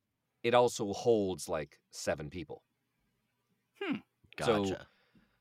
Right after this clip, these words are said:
Speaker 1: so, yeah, it's, it's an A P C, but, like, stepped up a notch.
Speaker 2: To a next level.
Speaker 3: Okay.
Speaker 2: <laughs>
Speaker 1: Yeah. Um,
Speaker 2: It's the
Speaker 1: but
Speaker 2: American
Speaker 1: he was,
Speaker 2: version.
Speaker 1: like, he was showing me, like, the photos of it,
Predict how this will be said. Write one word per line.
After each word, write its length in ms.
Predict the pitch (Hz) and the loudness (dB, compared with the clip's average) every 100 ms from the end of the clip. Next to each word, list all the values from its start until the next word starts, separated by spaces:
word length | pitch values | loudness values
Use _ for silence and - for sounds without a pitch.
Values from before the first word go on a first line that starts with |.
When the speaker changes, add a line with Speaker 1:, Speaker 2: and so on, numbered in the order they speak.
| _ - | _ -4
Speaker 1:
so, 180 | 160 120 | 0 2
yeah, 220 | - 156 | 2 2
it's, 160 | - | -2
it's 240 | - 143 165 | -4 -2 -2
an 80 | 165 | -2
A 120 | 202 | -4
P 160 | 202 180 | -6 -6
C, 200 | 180 175 | -4 -2
but, 320 | 143 120 110 _ _ _ _ _ _ _ _ _ - | 4 4 4 _ _ _ _ _ _ _ _ _ -4
like, 240 | 104 - - _ _ _ _ _ _ _ _ _ | -2 -2 -4 _ _ _ _ _ _ _ _ _
stepped 320 | - 98 - | -10 -8 -4
up 160 | 90 87 | -4 -2
a 40 | 95 | -2
notch. 180 | 98 | -2
Speaker 2:
To 120 | 143 139 | 2 6
a 40 | |
next 240 | 117 - | 6 4
level. 260 | 117 104 135 - | 0 0 -2 -6
Speaker 3:
Okay. 240 | - 78 - - - | -12 -10 -12 -12 0
Speaker 2:
<laughs> 160 | 214 - | 0 2
Speaker 1:
Yeah. 280 | 135 107 73 - - - - | 2 2 0 -12 -20 -20 2
Um, 640 | 120 113 104 101 98 95 - | 6 8 8 6 2 -2 -2
Speaker 2:
It's 160 | 135 | -2
the 80 | - | 0
Speaker 1:
but 0 | |
Speaker 2:
American 360 | 123 123 151 147 | 2 6 6 4
Speaker 1:
he 180 | 165 165 | 2 2
was, 100 | 143 | 4
Speaker 2:
version. 40 | |
Speaker 1:
like, 140 | 139 - | 2 2
he 160 | 147 | 2
was 120 | 175 | 2
showing 240 | - 170 175 | 4 4 4
me, 80 | 147 | 2
like, 140 | 123 | 0
the 80 | 123 | 0
photos 380 | 143 143 156 110 | 2 4 6 4
of 140 | 90 | 0
it, 140 | 90 | -2